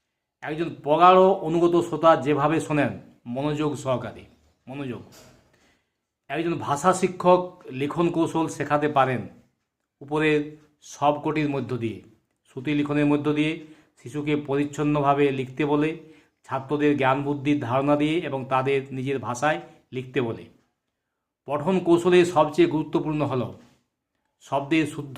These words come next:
রূপ উচ্চারণ করা। পঠন কৌশলের সবচেয়ে গুরুত্বপূর্ণ হল শব্দের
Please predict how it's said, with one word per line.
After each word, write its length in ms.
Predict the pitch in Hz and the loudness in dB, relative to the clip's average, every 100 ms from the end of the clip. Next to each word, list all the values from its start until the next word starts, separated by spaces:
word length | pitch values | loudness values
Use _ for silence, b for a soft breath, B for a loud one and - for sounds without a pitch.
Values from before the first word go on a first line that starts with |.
| 156 | 0
রূপ 160 | 160 147 - | 0 -2 -8
উচ্চারণ 400 | 147 - 147 131 | -10 -2 0 0
করা। 220 | 117 101 - _ _ _ _ _ _ _ | -4 -10 -16 _ _ _ _ _ _ _
পঠন 260 | 139 135 156 151 | -10 -8 -8 -6
কৌশলের 500 | 151 147 147 151 151 - b b b - | -6 -2 0 0 0 -6 b b b -4
সবচেয়ে 420 | 147 143 170 151 | -4 -2 -4 -2
গুরুত্বপূর্ণ 540 | 135 147 - 147 143 139 | -4 -6 -4 -4 -2 -2
হল 100 | 143 170 170 B _ - | -2 -4 -6 B _ -10
শব্দের 400 | 135 127 143 | -8 -4 0